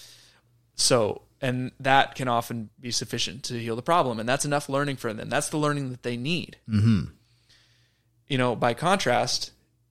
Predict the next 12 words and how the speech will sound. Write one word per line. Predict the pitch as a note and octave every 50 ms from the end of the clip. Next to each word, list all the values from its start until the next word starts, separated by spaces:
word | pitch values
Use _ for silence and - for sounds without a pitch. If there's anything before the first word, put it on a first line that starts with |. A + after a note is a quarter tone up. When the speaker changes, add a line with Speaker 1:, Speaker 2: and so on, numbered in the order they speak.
| _ _ _ _ _
Speaker 1:
it | - C3+ B2+
might | C3+ D3 D3+ C#3
not | D3 E3 F3+ -
be | C3+ A2+ G#2
a, | - - - _ _ _ _ _ _ _
a | B2+ B2+
muscular | A2+ G#2 A2+ - - A2 -
problem. | - A#2 A2 - G#2 A2+ A#2+
It, | B2 G#2+ - - - - _ _ _ _ _
it | C3+ C3+ C#3
may | D3 D3+ D#3 D3
be | C#3 C3 C3 B2 B2+ C3+ -